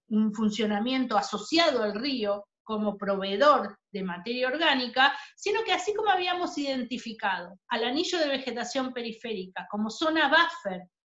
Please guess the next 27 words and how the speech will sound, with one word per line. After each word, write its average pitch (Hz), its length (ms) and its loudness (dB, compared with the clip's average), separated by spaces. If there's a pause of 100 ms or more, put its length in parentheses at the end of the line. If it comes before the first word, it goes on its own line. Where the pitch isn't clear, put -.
(180)
en 254 400 2 (240)
las 190 240 -4
lagunas 233 800 -2
y 262 140 0
los 214 180 -2
lagos, 190 680 -2 (400)
también 320 500 4
tiene 370 240 -2
un 294 260 0
efecto 285 640 -2
buffer, 226 440 0
un 226 140 -6
efecto 269 400 -4
de 233 180 2
protección 302 920 2
del 208 160 0
ambiente 240 500 -2
fluvial, 226 640 0 (400)
estos - 340 0
corredores 311 1080 4 (140)
de 240 340 4
bosque 269 360 0
ribereño 226 960 0
que 190 120 -4
protegen 208 600 0
las 180 240 -6
orillas. - 640 -12